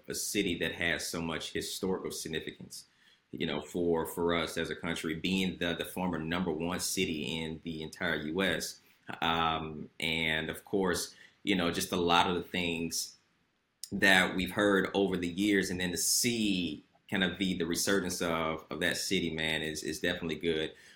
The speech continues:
All of the redevelopment that's taking place, um, is, is a positive thing as well. And so, no, I'm glad that you got a chance to, to share that.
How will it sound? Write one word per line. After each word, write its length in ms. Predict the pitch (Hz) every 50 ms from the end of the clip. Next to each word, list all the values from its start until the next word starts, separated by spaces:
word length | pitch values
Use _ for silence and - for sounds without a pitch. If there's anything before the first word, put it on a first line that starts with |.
| - - -
All 160 | 92 95 95
of 100 | 95 85
the 480 | 92 90 85 85 85 82 82 78 - -
redevelopment 720 | 80 85 101 101 90 101 - 92 92 95 90 95 90 90
that's 160 | - - -
taking 280 | - - 98 92 87 82
place, 520 | - - 90 85 87 98 - - - - - _ _ - - -
um, 540 | 85 85 85 82 82 80 80 82 80 - - -
is, 500 | - 90 87 87 87 85 85 78 - - -
is 100 | 64 82
a 40 | -
positive 460 | - - 87 87 85 87 85 82 -
thing 240 | 87 85 85 80 76
as 160 | 73 - -
well. 360 | 87 90 87 87 85 85 82
And 120 | 78 78
so, 360 | - - 90 85 82 80 80 80
no, 120 | 82 87
I'm 200 | 82 80 82 87
glad 440 | 82 87 90 92 92 90 87 85 -
that 140 | - - -
you 80 | - -
got 140 | 90 82
a 40 | 78
chance 400 | - - 98 92 90 87 82 -
to, 220 | - - 92 87 85
to 100 | 85 82
share 280 | - - 98 92 87
that. 300 | 82 80 76 71 - -